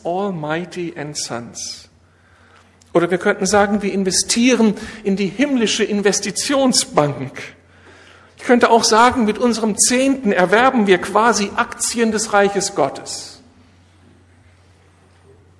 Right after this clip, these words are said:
Ich habe letzte Woche in der Vorbereitung auf diese Predigt einmal im Aktienportfolio der Familie Pache geblättert.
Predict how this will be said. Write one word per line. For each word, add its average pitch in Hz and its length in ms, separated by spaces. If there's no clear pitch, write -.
Ich - 100
habe 180 140
letzte 185 320
Woche 202 240
in 175 80
der 165 100
Vorbereitung 175 720
auf 165 140
diese 170 240
Predigt 185 500
einmal 165 500
im 170 220
Aktienportfolio 185 1400
der 175 140
Familie 180 460
Pache - 360
geblättert. 123 840